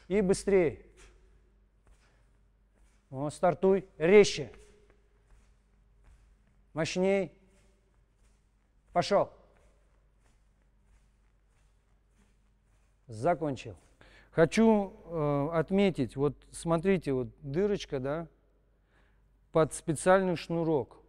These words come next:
Шнурок идёт в комплекте от производителя. Следующее упражнение — бой с тенью. То есть, э, но мы переключаем тренажёры. Один переключаем Pro Skills,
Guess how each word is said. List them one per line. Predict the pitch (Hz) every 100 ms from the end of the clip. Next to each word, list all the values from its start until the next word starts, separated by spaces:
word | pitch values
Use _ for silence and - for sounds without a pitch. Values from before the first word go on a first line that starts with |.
| _
Шнурок | - 156 160 202 226
идёт | 165 147 185 180 151
в | 135 -
комплекте | 151 147 170 170 - 123 98 _ _ _ _ _ _ _
от | 139 120
производителя. | 147 151 135 151 147 135 120 110 - _ _
Следующее | - 190 208 180 180
упражнение — | 160 170 170 160 202 185 143
бой | 139 180
с | -
тенью. | - 165 139 110 90 _ _ _ _
То | 139
есть, | 131 - 143
э, | 139 135
но | 147 156 113 - _ _ _ _ _ _ _ _ _ _ _ _ -
мы | 165
переключаем | 170 196 170 190 - 208 180 147
тренажёры. | - 160 170 156 214 214 160 107 82 -
Один | 135 143 151 185 156 127 - _
переключаем | 147 143 151 156 - 165 147 123 104 _
Pro | 147 156
Skills, | - - 220 208 -